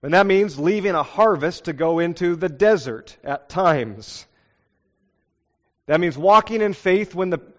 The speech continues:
the full picture is still not certain, though God's voice has become clear.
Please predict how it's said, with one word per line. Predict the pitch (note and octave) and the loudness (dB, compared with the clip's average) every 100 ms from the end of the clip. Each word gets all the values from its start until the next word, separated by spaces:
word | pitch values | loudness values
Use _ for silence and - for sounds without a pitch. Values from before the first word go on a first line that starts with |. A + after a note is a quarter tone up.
| _ | _
the | D#3+ | -8
full | - A3 G#3+ | 0 0 0
picture | - F#3 - - F3 F#3 | 2 2 2 -4 -2 -2
is | - | -4
still | - G#3 F#3+ | -2 0 0
not | D#3+ F3 G3+ A3 - - | 0 2 2 2 -8 -20
certain, | - - G#3+ G#3 - G#2+ G#2+ - _ _ _ _ _ _ _ _ _ _ _ _ _ _ _ _ | -16 -4 -2 -2 -8 -18 -18 -20 _ _ _ _ _ _ _ _ _ _ _ _ _ _ _ _
though | C#3+ C#3+ | -6 -4
God's | D3+ D3 B2+ | -2 -2 -4
voice | A#2+ D3 E3 C#3 A#2+ | -10 -4 -2 -2 -6
has | C3+ G#2 | -10 -10
become | A#2+ - A#2+ A2+ | -14 -12 -14 -14
clear. | - D3+ C3+ G2+ G2 | -16 -14 -12 -12 -16